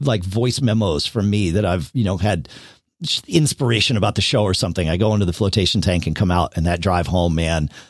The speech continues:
it, my mind just, like, is racing with all these new ideas after I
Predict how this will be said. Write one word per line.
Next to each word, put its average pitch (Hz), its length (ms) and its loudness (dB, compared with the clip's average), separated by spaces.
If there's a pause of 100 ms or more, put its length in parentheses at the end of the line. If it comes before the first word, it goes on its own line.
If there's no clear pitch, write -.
(180)
it, 90 140 -2
my 95 240 2
mind 82 380 2
just, 80 300 -6
like, 78 260 -8
is 85 200 -4
racing 92 680 -2
with 95 140 0
all 90 180 2
these 85 180 0
new 95 160 4
ideas 78 480 0
after 85 300 -2
I 80 120 0